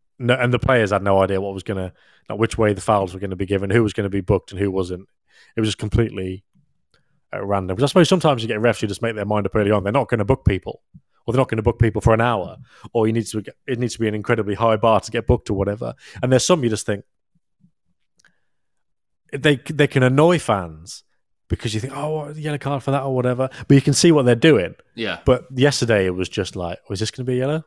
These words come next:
Speaker 1: I've no idea."
Speaker 2: <laughs>
Speaker 1: Like, it just, it, it just depends what he feels at this specific second.
Speaker 2: Yeah.
Speaker 1: Yeah, very strange.
Speaker 2: Yeah. Um, quick word on, uh, Mahrez and Grealish, 'cause again, thought they were great.
Speaker 1: <laughs> Yeah.
Speaker 2: Um, but, uh, it, it, it's almost, uh, I, like, we, we're talking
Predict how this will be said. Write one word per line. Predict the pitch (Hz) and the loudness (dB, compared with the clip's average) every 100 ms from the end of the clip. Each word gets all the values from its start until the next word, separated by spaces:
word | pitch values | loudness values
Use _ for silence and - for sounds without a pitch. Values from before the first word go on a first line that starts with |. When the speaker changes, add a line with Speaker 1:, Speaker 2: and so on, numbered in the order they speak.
| - | -10
Speaker 1:
I've | 107 | -6
no | 92 | -4
idea." | 92 117 117 - | -4 -4 -6 -6
Speaker 2:
<laughs> | - 175 - - - | -2 -2 -2 -2 0
Speaker 1:
Like, | 104 113 | 0 2
it | |
just, | 120 143 | 0 0
it, | 135 | -2
it | 135 127 | 0 0
just | 127 | 0
depends | - 127 117 | 0 0 2
what | 117 110 | 2 2
he | |
feels | 113 117 107 | 4 4 4
at | |
this | 110 | 2
specific | - - - - 117 104 | 0 2 0 2 -2 -4
second. | - 120 - 127 - _ | -2 -4 -4 -18 -20 _
Speaker 2:
Yeah. | 101 90 - | -6 -6 -8
Speaker 1:
Yeah, | - | -16
very | - - | -16 -18
strange. | - - - _ _ | -18 -20 -20 _ _
Speaker 2:
Yeah. | 87 82 101 | -12 -12 -6
Um, | 120 127 131 135 | 0 0 0 -4
quick | - 160 | -4 -2
word | 143 131 | 2 2
on, | 123 113 110 110 113 | 4 2 2 -2 -4
uh, | 104 101 | -4 -2
Mahrez | 107 107 101 - | 0 0 -2 -6
and | |
Grealish, | 95 107 98 90 - - | -6 -2 -2 -4 -8 -8
'cause | 104 | -6
again, | 101 110 104 117 | 0 0 0 -4
thought | 120 104 | -6 -2
they | |
were | 104 | -2
great. | 92 98 95 101 - | 0 0 0 -2 0
Speaker 1:
<laughs> | |
Yeah. | 101 98 | 2 4
Speaker 2:
Um, | 101 110 - - | 2 0 -6 -2
but, | 113 107 - - - - _ | 0 0 -4 -10 -10 -10 _
uh, | 143 | -6
it, | 147 139 - | -4 -4 -2
it, | 151 - | -2 2
it's | 147 - | 0 2
almost, | 165 156 127 - 127 | 2 4 2 2 2
uh, | 110 107 | 4 4
I, | - 101 - | 0 -6 -6
like, | 123 127 131 | 0 0 0
we, | 131 | -4
we're | - 127 | -4 -4
talking | 143 175 165 147 127 117 | 2 2 2 0 -2 -4